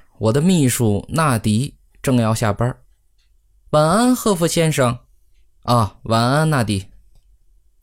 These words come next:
”“哦，我在你桌上留了张备忘录，是关于纳德林尔太太的。她十分钟前打电话来，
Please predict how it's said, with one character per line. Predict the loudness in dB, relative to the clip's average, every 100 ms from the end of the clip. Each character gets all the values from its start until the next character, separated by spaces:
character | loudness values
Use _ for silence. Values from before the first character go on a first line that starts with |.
| _ -2
”“哦， | 0 0 -2 -14 -4
我 | 0 2
在 | 2
你 | 2
桌 | 2 0
上 | 2 2
留 | 2 0
了 |
张 | 0 0
备 | 0 2
忘 | 2 2
录， | 0 -2 -6 -14
是 | -2 0
关 | 2 2
于 | 4
纳 | 4 2
德 | 0
林 | 2 2
尔 | 0
太 | -2 -2 0
太 | 0 -2
的。 | -4 -10 -18 -10
她 | -2 0
十 | 0 2
分 | 4
钟 | 4 2
前 | 2 0
打 | 0 0
电 | 0 -2
话 | 0 0
来， | 0 -2